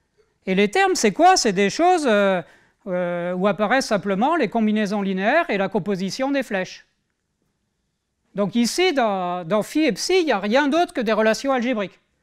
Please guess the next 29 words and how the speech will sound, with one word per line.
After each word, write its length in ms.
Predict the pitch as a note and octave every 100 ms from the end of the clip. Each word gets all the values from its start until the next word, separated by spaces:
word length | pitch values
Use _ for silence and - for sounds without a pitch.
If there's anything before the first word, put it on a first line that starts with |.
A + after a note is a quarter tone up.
| _ _ _ _ _
Et 80 | G#3+
c'est 100 | C#4
la 160 | C4
seule 300 | C4 E4+ E4+
chose 560 | C4 F4 F#4+ G4 D4+ F#3 - _
qui 160 | B3
dépend, 560 | F#3+ C4+ A3+ D#4 F4 F#4+ F#4 _ _ _ _ _ _ _
euh, 340 | A3 A3 G#3+ G#3
du 160 | G#3
foncteur 360 | A3 C4+ A#3 C#4
cohomologique 720 | - B3+ B3 A#3+ G#3+ D4+ D4
de 80 | A#3
départ. 480 | A#3 A3+ E3 - _ _ _ _ _ _ _ -
Autrement 340 | F3+ A3+ A#3
dit, 140 | B3 D#4
dans 100 | G#3+
la 140 | G3
définition 560 | A3+ C4 C4+ C4 D4 C4+
de 80 |
I, 220 | G3+ C#4 F4
vous 120 | B3
mettez 360 | A3 A#3+ E4
simplement 500 | - C#4 A#3+ A3+ D4+
toutes 260 | F4 F4+ F#4
les 120 | F4
relations, 640 | C#4+ C4 B3 - C#4+ F4+ F#4+ _ _
toutes 180 | C#4+ C4
les 240 | C4 G3+
implications 920 | D4 D#4+ D#4+ D#4+ C#4+ - B3+ B3 G3+